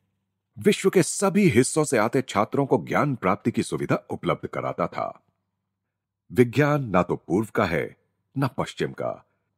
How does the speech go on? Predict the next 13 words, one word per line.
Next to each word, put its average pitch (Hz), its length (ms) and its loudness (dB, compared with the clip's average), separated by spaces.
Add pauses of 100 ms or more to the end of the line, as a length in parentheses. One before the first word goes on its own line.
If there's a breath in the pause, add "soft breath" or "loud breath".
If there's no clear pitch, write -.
(220)
बल्कि 156 280 2
अपनी 185 220 4
सार्वलौकिकता 127 960 0
के 110 120 0
कारण 78 420 0 (300)
वह 156 100 6
सब 175 420 -2
देशों 87 280 0
का 69 140 -2
है। - 260 -8 (760)
परंतु 76 380 -4
फिर 80 160 -2
भी 67 300 -8